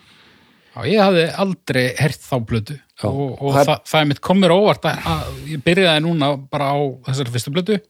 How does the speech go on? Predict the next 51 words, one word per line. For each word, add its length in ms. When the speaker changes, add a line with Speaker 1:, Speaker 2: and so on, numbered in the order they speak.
Speaker 2:
Mm. 240
Speaker 1:
og 240
svo 80
bara 140
beint 240
yfir 100
í 60
næstu 220
og 40
ég 80
held 160
einhvern 140
veginn 100
að 60
þetta 80
væri 160
meira 340
bara 200
svona 120
stígandi 640
jafnt 200
og 60
þétt, 320
sko. 220
Speaker 2:
Já. 100
Speaker 1:
En, 200
en 60
þarna 580
er 220
miklu 240
stærra 460
stökk 500
heldur 260
en 100
yfir 280
í 320
þriðju 300
plötuna, 240
finnst 180
mér. 220
Speaker 2:
Já, 160
þarna, 480
það, 220
þetta 240
er 80
alveg 520
sama 240
band 200
og 80
í 80
þriðju, 300